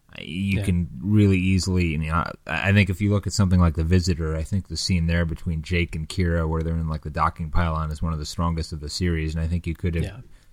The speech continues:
Speaker 1: really easily, just with Jake, you know, made this,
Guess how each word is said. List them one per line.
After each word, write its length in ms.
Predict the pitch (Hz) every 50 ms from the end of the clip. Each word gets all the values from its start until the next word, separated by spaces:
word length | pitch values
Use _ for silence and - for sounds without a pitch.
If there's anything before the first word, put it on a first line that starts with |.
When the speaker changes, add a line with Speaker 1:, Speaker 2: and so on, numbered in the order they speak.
| - _
Speaker 1:
really 340 | 101 101 110 110 104 101 98
easily, 600 | 82 95 98 98 87 95 90 92 90 87 80 - - - - _ _ - _ - -
just 340 | 101 110 107 101 - - 98
with 200 | 95 85 78 -
Jake, 380 | - 101 95 95 90 - - - -
you 100 | 85 87
know, 180 | 87 85 80 78 - - -
made 440 | - 87 92 92 92 90 90 85 78
this, 380 | 87 87 80 - - - -